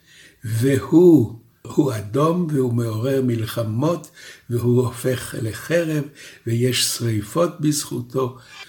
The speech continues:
אבל כל הסיפורים האלה על ההורוסקופ הם הבל ורעות רוח. ירמיהו הנביא קבע עמדה בקשר לאמונות אלה.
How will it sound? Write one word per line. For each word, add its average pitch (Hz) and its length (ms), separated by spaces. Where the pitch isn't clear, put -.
אבל 165 220
כל 185 240
הסיפורים 151 640
האלה 135 640
על 123 120
ההורוסקופ 117 800
הם 107 240
הבל 110 440
ורעות 110 380
רוח. - 460
ירמיהו 147 680
הנביא 131 480
קבע 127 360
עמדה 120 480
בקשר 117 640
לאמונות 110 680
אלה. 98 300